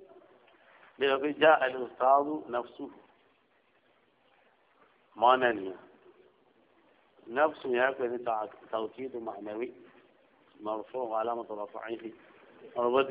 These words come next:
بين رأيت الأستاذ نف-، نفسه مررت بالأستاذ نفسه. Tó ṣe pé àwọn توكيد yẹn máa wá pẹ̀lú gbólóhùn tá a mọ̀, ó lè jẹ́ نفس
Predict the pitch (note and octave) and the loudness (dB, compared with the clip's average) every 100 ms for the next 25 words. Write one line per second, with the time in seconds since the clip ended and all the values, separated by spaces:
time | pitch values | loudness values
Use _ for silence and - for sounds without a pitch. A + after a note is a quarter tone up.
0 | C#3 C#3 - - - - - - C#3+ C#3 | -2 -2 -6 -20 -20 -20 -14 2 2 4
1 | C3 A#2+ A#2+ C3 C3 A#2 A2+ - A#2+ A#2 | 2 2 2 0 -6 -10 -10 -6 -4 -2
2 | A2+ B2 B2 - A#2 C3 B2+ G2 F2 - | -2 -4 -6 -10 -6 -6 -6 -18 -20 -20
3 | - - - - - - - - - - | -20 -20 -20 -20 -20 -20 -20 -20 -20 -20
4 | - F4 - F4 F#4 F4+ F#4 - - - | -20 -20 -20 -20 -20 -20 -20 -20 -20 -20
5 | - _ _ - A2 C3 D3 C#3 A#2 A#2 | -20 _ _ -4 4 4 2 -4 -6 -4
6 | A2+ A#2 A#2 - A#2 B2 B2+ B2+ A2+ G#2+ | -6 -8 -14 -8 -2 0 0 -6 -10 -14
7 | - A2+ F#2+ - _ _ _ _ _ _ | -14 -20 -20 -20 _ _ _ _ _ _
8 | _ _ _ _ _ _ _ - - - | _ _ _ _ _ _ _ -20 -20 -20
9 | _ _ - D#3+ D#3+ D#3 F3 E3+ C3 D3 | _ _ -4 0 2 2 0 2 4 6
10 | C#3+ C#3+ - C3+ C3+ F#3+ B2+ C3 C#3+ D3 | 6 4 2 0 0 -2 -2 -2 2 2
11 | D3 C#3+ A#2+ B2+ C3+ C#3 B2+ G#2+ A2+ A2 | 2 -2 -6 -4 -4 -4 -4 -2 0 0
12 | G2+ G2+ A#2 A2+ B2+ B2+ B2 | -2 -12 -12 -6 -6 -4 -6